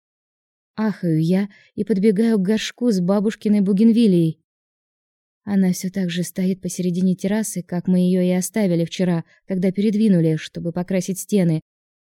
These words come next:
Но сейчас на ней розовой звёздочкой полыхает новый цветок. Не иначе, как чудом это не назовёшь. Я осторожно касаюсь пальцем нежного лепестка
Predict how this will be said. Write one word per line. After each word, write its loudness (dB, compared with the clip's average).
Но 2
сейчас -4
на 0
ней 4
розовой -2
звёздочкой -2
полыхает -2
новый 2
цветок. -2
Не 2
иначе, 0
как -8
чудом -2
это -4
не 2
назовёшь. -2
Я -2
осторожно 0
касаюсь -6
пальцем -4
нежного 0
лепестка -4